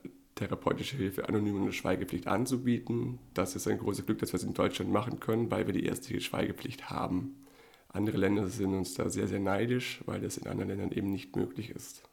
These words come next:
Die klinische Erfahrung zeigt auch am Institut vorher, bevor es dieses Projekt gab, dass es großen Bedarf gab, dass sich Menschen gemeldet haben mit pädophiler Neigung, mit einer pädophilen Ausrichtung.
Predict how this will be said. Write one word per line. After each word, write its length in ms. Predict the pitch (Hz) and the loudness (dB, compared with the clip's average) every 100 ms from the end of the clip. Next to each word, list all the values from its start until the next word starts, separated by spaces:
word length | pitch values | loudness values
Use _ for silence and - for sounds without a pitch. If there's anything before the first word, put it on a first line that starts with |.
| _ - - | _ -20 -6
Die 100 | 104 | -4
klinische 400 | - 110 120 104 | 2 6 6 4
Erfahrung 540 | 92 - 98 104 104 | 0 2 4 4 4
zeigt 260 | - 95 90 | 4 2 2
auch 140 | 98 | 0
am 80 | 95 | 2
Institut 420 | 101 - - 120 | 0 0 -2 -4
vorher, 300 | - - 107 | 0 2 4
bevor 240 | 104 104 104 | 2 2 2
es 80 | - | 2
dieses 180 | 95 | -4
Projekt 380 | 92 - 95 - | -4 -2 0 0
gab, 360 | - 95 98 - | -2 -2 -2 -2
dass 160 | 92 - | -4 -2
es 180 | 104 - | -8 -8
großen 380 | - 104 101 | -4 -2 -2
Bedarf 480 | - - 90 98 - | -4 -2 0 0 -2
gab, 340 | - 117 135 - | -6 -6 -6 -4
dass 360 | - - - | -4 -4 -4
sich 180 | 110 - | -4 0
Menschen 500 | 98 107 - 104 98 | 2 2 0 -4 -4
gemeldet 500 | - 92 98 120 - | -2 0 0 -2 -4
haben 340 | 101 113 120 110 | -6 -4 -2 -2
mit 220 | - - | -4 -4
pädophiler 520 | 98 - - 110 104 | -6 -6 -2 -2 -2
Neigung, 460 | 98 98 107 113 110 | -2 -2 -2 -2 -4
mit 200 | 117 - | -4 -2
einer 140 | 92 | -2
pädophilen 560 | - - - 104 95 - | -2 -6 -4 -2 -2 -2
Ausrichtung. 760 | 104 120 - 117 - 117 127 | -4 -4 -8 -10 -6 -6 -6